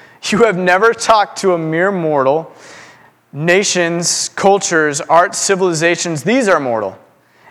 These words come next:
And their life is to ours as the life of a gnat. But it is immortals with whom we joke with, work with, marry,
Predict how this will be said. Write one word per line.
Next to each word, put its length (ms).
And 120
their 160
life 600
is 160
to 240
ours 680
as 160
the 120
life 340
of 100
a 60
gnat. 420
But 120
it 60
is 180
immortals 840
with 220
whom 280
we 140
joke 400
with, 420
work 360
with, 340
marry, 640